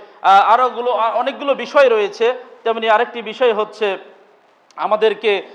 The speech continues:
এ, যখন আমাদের, এ, আপনার এই খাবার আমরা গ্রহণ করি, গ্রহণ করার ফলে আমাদের খাবারগুলো যে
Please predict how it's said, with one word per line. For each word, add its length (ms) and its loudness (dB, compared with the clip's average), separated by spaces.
এ, 160 -2
যখন 300 -6
আমাদের, 420 -2
এ, 60 -2
আপনার 460 4
এই 380 -10
খাবার 460 4
আমরা 220 -4
গ্রহণ 420 0
করি, 280 -6
গ্রহণ 320 -8
করার 220 -2
ফলে 440 0
আমাদের 300 -6
খাবারগুলো 540 0
যে 120 -8